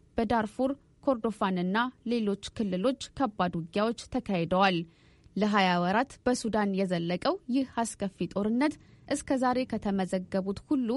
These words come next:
ትልቁ ሰብአዊ ቀውስ ሆኖ መመዝገቡን የዓለም ነፍስ አድን ኮሚቴ ያስታወቀ ሲሆን፣ ከአስራ አንድ ሚሊዮን በላይ ዜጎች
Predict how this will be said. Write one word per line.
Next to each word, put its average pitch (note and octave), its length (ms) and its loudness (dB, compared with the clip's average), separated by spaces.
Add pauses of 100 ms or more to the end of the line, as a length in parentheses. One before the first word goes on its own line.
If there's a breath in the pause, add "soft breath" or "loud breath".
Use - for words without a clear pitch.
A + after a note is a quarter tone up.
(120)
ትልቁ A3 400 -4 (140)
ሰብአዊ F#3 460 0
ቀውስ F#3 280 -2
ሆኖ G#3 300 0
መመዝገቡን G3+ 720 2 (400 loud breath)
የዓለም C4+ 420 4
ነፍስ A3+ 300 -2
አድን F#3+ 280 0
ኮሚቴ F#3+ 380 -2 (120)
ያስታወቀ F#3 680 -2
ሲሆን፣ D4 360 2 (320 loud breath)
ከአስራ D4+ 320 0
አንድ B3+ 280 2
ሚሊዮን G#3+ 440 0
በላይ F#3 340 0
ዜጎች G#3+ 440 -2